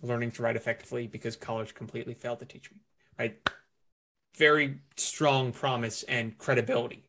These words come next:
immediately established. And then instead of, "That's it," I say, "Here's everything I learned that you can start applying today." So I spoke directly to the reader. Here's what they're going to get out of it. Not just, "Hey, I did this and here's what I learned,"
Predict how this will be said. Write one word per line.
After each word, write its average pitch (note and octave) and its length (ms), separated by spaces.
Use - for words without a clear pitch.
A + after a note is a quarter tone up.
immediately C3 580
established. - 640
And C3 140
then B2 320
instead D3 400
of, A#2+ 280
"That's C3+ 320
it," F#3+ 220
I C3 80
say, B2 240
"Here's D3+ 320
everything C3+ 360
I B2 100
learned B2+ 460
that B2 120
you C#3 200
can C#3 180
start A#2 300
applying A#2 360
today." A#2 300
So - 180
I A#2 60
spoke C#3 300
directly C3+ 460
to C#3+ 140
the C#3 80
reader. B2+ 340
Here's C3+ 200
what C#3 240
they're C#3 260
going C3 260
to A#2+ 100
get A#2 200
out A#2+ 160
of A2+ 80
it. B2+ 140
Not C3 360
just, - 340
"Hey, D#3 200
I B2+ 120
did C3+ 260
this D#3+ 280
and C3 140
here's C3 220
what B2 120
I A#2+ 100
learned," C3 500